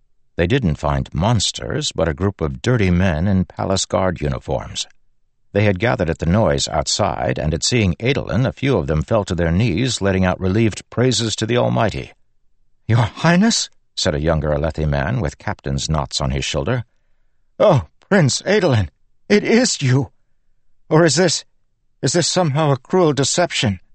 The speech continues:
"It's me," Adolin said. "Sidon? Stormsman, I barely recognize you through that beard. What happened?"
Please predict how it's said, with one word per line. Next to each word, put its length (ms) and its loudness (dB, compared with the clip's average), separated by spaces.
"It's 240 2
me," 340 2
Adolin 360 0
said. 360 -2
"Sidon? 520 0
Stormsman, 720 0
I 80 2
barely 300 0
recognize 580 0
you 100 -2
through 200 -2
that 240 -2
beard. 320 2
What 160 0
happened?" 400 -4